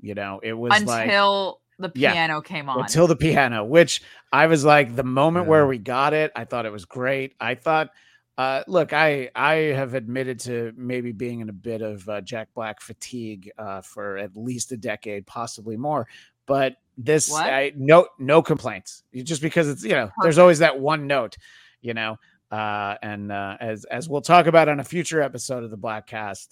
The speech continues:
Speaker 1: uh, you know, I, I don't know that I needed the Mandalorian to turn into the Love Boat, but,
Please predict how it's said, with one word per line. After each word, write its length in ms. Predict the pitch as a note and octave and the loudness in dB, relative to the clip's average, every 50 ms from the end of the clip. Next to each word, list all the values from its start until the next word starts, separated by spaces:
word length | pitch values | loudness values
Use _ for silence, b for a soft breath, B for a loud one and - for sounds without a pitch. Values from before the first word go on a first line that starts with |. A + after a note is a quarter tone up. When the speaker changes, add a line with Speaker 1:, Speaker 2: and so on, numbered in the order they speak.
| - | -16
Speaker 1:
uh, 280 | C3 A2+ G#2 G#2 G#2 G2+ G#2+ | -12 -10 -8 -8 -8 -10 -12
you 140 | A2+ A#2 A2 | -12 -10 -8
know, 160 | G2+ G2 F#2+ b b b b b b - | -8 -8 -10 b b b b b b -8
I, 240 | A2 A2+ A2+ A#2+ | -8 -8 -6 -4
I 20 | C3 | -4
don't 120 | C3+ C3+ C3+ | -2 -2 -2
know 120 | C#3 C3+ | -2 -4
that 100 | C#3 C3 | -2 -2
I 80 | B2+ B2 | -4 -4
needed 220 | B2+ B2+ A#2+ G#2+ | -4 -6 -8 -8
the 60 | A#2+ | -8
Mandalorian 640 | A#2 B2 B2 B2 A#2+ B2 A2+ A#2+ B2 A#2+ A#2+ A#2 A2 | -8 -6 -6 -6 -6 -6 -4 -4 -2 -2 -4 -4 -6
to 80 | G#2 G#2 | -10 -12
turn 240 | - - A#2+ A#2+ A#2+ | -12 -10 -10 -10 -10
into 200 | A2+ A2 - A#2 | -10 -12 -14 -14
the 100 | G2+ G#2 | -14 -12
Love 320 | G2 G#2 A2+ A2 G2 F2+ - | -10 -8 -8 -8 -8 _ -12
Boat, 260 | G#2 F#2+ F#2 F#2 _ _ | -10 -10 -10 -12 _ _
but, 220 | - G#2 G2 F#2+ | -12 -10 -10 -10